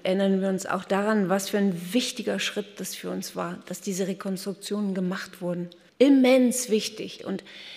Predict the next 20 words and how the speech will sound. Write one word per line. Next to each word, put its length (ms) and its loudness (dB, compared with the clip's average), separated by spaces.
wir 80 -6
sollten 340 0
das 220 -6
nicht 220 -6
zu 120 -8
schnell 280 -2
abräumen. 680 -4
Eine 180 0
Kunst, 320 -2
die 60 -6
keine 240 -4
Geschichte 580 0
hat 260 -2
und 180 -2
die 100 -2
Werke 260 0
ihrer 220 -2
Geschichte 440 -2
nicht 260 -2
kennt, 360 -2